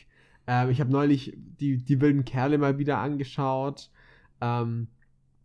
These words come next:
äh, die, die wilden Hühner. Ähm, also es, es, es gab einige deutsche Filme und ich bin auch immer dabei, sobald irgendwie mir was auffällt oder sowas gibt,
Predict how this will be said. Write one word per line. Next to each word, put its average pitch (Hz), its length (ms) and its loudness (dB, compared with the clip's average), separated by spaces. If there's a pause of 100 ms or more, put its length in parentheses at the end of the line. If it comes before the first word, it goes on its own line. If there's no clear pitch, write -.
(340)
äh, 123 260 -2
die, 127 300 6
die 127 200 4
wilden 156 260 4
Hühner. 147 880 2 (520)
Ähm, 113 680 -4 (340)
also 143 240 0
es, 117 260 -4
es, - 400 -14
es - 160 -8
gab - 280 -2
einige 165 340 4
deutsche 143 320 0
Filme 127 320 0
und 120 100 -2
ich 123 140 -6
bin 131 140 0
auch 127 100 -2
immer 139 200 -2
dabei, 131 260 2
sobald 123 360 2
irgendwie 123 440 2 (200)
mir 123 360 -4
was 107 180 -2
auffällt 123 400 -4
oder 107 140 -4
sowas 107 400 -6
gibt, 127 260 -6